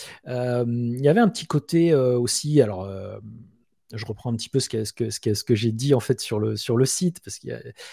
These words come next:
mais, euh, enfin, c'est logique en même temps, puisque c'est les, c'est, c'est l'histoire de la formation, et, enfin, de, de mon histoire avec la formation, plutôt, je devrais dire. Euh,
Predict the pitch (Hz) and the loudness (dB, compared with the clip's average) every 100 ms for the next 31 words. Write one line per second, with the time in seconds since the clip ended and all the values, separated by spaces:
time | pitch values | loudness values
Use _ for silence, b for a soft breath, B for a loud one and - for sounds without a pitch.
0 | B - 117 117 110 B B B B B | B -2 2 4 2 B B B B B
1 | B _ _ _ _ _ _ - 104 104 | B _ _ _ _ _ _ -10 -6 0
2 | 120 180 117 110 98 - 113 104 110 101 | 2 4 2 -2 -6 -8 -6 -4 -2 -2
3 | 104 104 - 98 104 - 101 113 113 107 | -2 -4 -4 -6 -6 -8 -8 -8 -8 -6
4 | - 143 127 110 107 104 - 107 110 107 | 2 4 6 4 4 0 -4 -4 -2 -2
5 | - 123 110 113 107 95 110 113 120 160 | -2 -2 -2 -2 -4 -4 -6 -4 6 8
6 | 180 - 196 151 131 - 117 113 107 104 | 8 6 2 4 2 2 -2 0 -2 -2
7 | 175 - - 147 113 101 113 147 139 B | -4 -8 -6 -6 -4 -4 -4 -4 -8 B
8 | B B B _ _ 131 | B B B _ _ -6